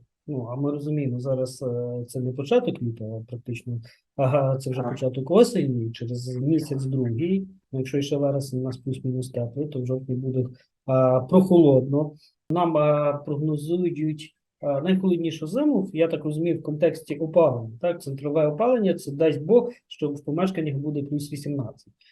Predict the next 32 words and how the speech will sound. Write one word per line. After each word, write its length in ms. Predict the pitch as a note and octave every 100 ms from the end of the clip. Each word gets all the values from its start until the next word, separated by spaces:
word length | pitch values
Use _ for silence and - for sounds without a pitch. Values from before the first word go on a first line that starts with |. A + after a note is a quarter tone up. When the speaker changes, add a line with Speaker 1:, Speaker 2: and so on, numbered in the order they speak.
| _ _
Speaker 1:
І 340 | F3 A#3+ A#3+ -
коли 280 | D#3+ F#3 F#3+ - - _ _ _ C#3+
Я 120 | F3+
так 180 | E3+ -
розумію, 280 | D#3 D3+ C3
усвідомлюю, 920 | B2+ E3 D3+ C#3 C3+ C3 B2+ - C#3
тобто 220 | C#3 - B2
тут 240 | G3 F#3+
побиті 400 | D3+ D3+ C#3+ C#3+
вікна, 340 | C3+ C3 D#3+
вони, 300 | D3+ C#3 D#3
ну, 160 | D3+ D3
будинки, 440 | C#3+ C#3 D#3+ C#3+
відповідно, 600 | C3+ C#3 C#3+ C#3+ D3+ C#3
не 160 | C#3 D#3+
проводяться 600 | D#3 D3+ D3+ C#3+ C3 C3
хоча 200 | - C3
б 80 | B2+
в 100 | C3
підготовчий 600 | D3 C3 C#3 C#3 C3 C3+ B2+ - - _
первинний 420 | D#3+ D3+ D3 C3+
момент, 480 | C3+ D3 G3+ C#4+ C#4+ C#4+ - _ _ _ _
а 160 | - E3 - - -
дороги 460 | F3 G#3+ A3 D3
будуються. 680 | C3 B2 B2 A#2+ A#2 - - - _ -
От 140 | F#3 - - _ _ _
тепер 340 | D3+ A#3+ C#4+
ми 100 | C4+
переходимо 600 | G3 F#3 - G#3+ G3 F#3
до 120 | E3
більш, 280 | E3+ G3+ F#3+
скажімо, 720 | - E3+ E3 F3 E3 D3+ C#3+